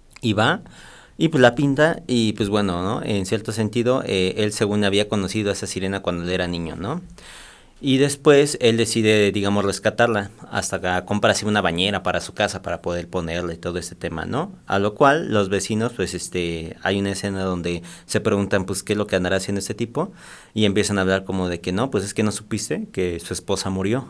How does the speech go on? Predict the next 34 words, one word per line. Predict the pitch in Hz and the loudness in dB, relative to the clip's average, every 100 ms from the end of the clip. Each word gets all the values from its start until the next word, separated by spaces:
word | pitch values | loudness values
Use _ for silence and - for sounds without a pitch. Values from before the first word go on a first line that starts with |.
| - | -8
ah, | 92 92 87 | -6 -4 -6
recientemente | 87 87 92 92 87 90 87 | -6 -6 -4 -4 -4 -6 -8
y | |
todo | 85 92 | -6 -6
eso, | 92 80 | -6 -10
y, | 82 | -12
pues, | - 85 | -10 -10
ha | |
estado | 82 92 87 | 0 0 2
muy | 90 | -2
de-, | 90 85 | -4 -6
deprimido". | - 92 92 98 110 101 | -6 -4 -2 -2 -2 -4
Ah, | 101 113 104 98 | -4 -4 -6 -10
bueno. | - 92 85 - - - - | -8 -6 -8 -14 -18 -16 0
Entonces, | 123 135 143 135 143 139 | 2 2 2 0 0 0
este, | 113 95 - 98 92 87 87 87 92 - - - - - - - | -2 -2 0 0 2 0 -2 -2 -6 -12 -14 -12 -12 -14 -12 0
bueno, | 120 110 113 | 4 4 4
él | 139 | 4
mientras | 127 113 113 113 | 6 4 2 2
empieza | 98 101 - | 0 -2 -2
a | |
cuidar | 98 92 90 | 0 2 2
a | |
la | 90 | 0
sirena, | - 117 139 92 | -2 -2 -2 -2
¿no? | 98 143 - | -4 -6 0
Ella | 113 110 | 2 2
está, | 101 110 104 101 95 | 2 4 6 6 2
pues, | 104 | -2
como | - 92 85 | -4 -4 -4
que | 92 | -4
herida | 90 101 110 104 | -2 0 0 0
y | 92 | -2
así, | 87 117 135 | -4 -4 -6